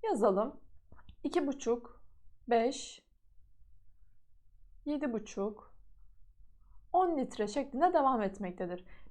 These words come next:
Bir buçuk litre için de yazmak gerekirse bir buçuk, üç, dört buçuk, altı, yedi buçuk,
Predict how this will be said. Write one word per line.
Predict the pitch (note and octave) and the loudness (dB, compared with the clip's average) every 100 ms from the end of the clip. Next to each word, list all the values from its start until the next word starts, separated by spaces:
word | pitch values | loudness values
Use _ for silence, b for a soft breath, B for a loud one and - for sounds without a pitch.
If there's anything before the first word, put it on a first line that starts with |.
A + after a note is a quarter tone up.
| - | -2
Bir | C5+ B4+ | 0 2
buçuk | G#4 C4+ A#3+ | 0 0 -2
litre | B3+ - A#3 | -2 0 0
için | G#3 A3+ G#3+ | 0 -2 2
de | |
yazmak | A#3+ A#3+ A#3 A3 G3+ | 4 2 0 -4 0
gerekirse | C4 C#4 C#4 G3 - F#3 F#3 C#4+ - b b b - - | 0 0 -2 -6 -4 -2 -2 -2 -8 b b b -14 0
bir | E4+ E4 | 2 4
buçuk, | B3 B3 F#3+ G#3+ - - - - - - - - - | 0 -2 -2 -2 -6 -20 -20 -20 -20 -20 -20 -20 -4
üç, | B3 C4+ - - - - _ _ - - - - - - - - - - - - | 0 0 -4 -12 -14 -20 _ _ -20 -20 -20 -20 -20 -20 -20 -20 -20 -20 -18 0
dört | D4 D4 - | 0 0 -4
buçuk, | G#3 - A3+ D4+ - - - - - - - - | -10 -2 0 0 -4 -18 -20 -20 -20 -20 -20 -4
altı, | - B3+ B3 B3 - B3 D4 - - - - - - - - - - - - - - - - - _ | 4 6 4 2 0 0 0 -6 -16 -18 -18 -20 -20 -20 -20 -20 -20 -20 -20 -20 -20 -20 -20 -20 _
yedi | C4+ C#4 C#4 | -4 -2 -2
buçuk, | A3 G3+ A#3+ D4 - - | -4 -2 -2 -2 -4 -18